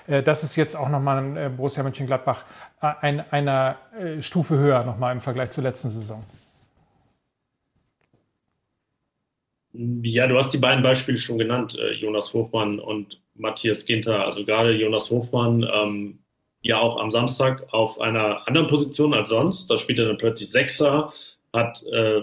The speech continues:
Speaker 2: letztes Jahr viel Achter gespielt, dann am Ende rechts außen, jetzt in sein-, in seiner starken Phase rechts außen. Also diese Vielseitigkeit, die ist wirklich enorm und, ähm, zeichnet nicht nur ihn aus,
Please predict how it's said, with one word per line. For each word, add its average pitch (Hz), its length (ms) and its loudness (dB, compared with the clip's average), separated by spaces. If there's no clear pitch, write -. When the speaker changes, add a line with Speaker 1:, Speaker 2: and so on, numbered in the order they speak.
Speaker 2:
letztes 135 440 0
Jahr 127 260 4
viel 143 200 2
Achter 147 420 2
gespielt, 147 800 2
dann 127 160 2
am 120 100 0
Ende 127 280 2
rechts 135 260 0
außen, 131 480 2
jetzt 127 380 0
in 123 140 0
sein-, 123 220 2
in 120 120 -4
seiner 127 220 2
starken 123 420 -2
Phase 120 320 2
rechts 117 360 0
außen. 117 320 -2
Also 110 220 2
diese 120 380 2
Vielseitigkeit, 117 800 2
die 123 40 0
ist 113 120 -2
wirklich 127 300 -4
enorm 131 460 0
und, 139 360 -2
ähm, 123 340 0
zeichnet 139 360 0
nicht 131 180 0
nur 117 100 0
ihn 147 240 0
aus, 151 320 2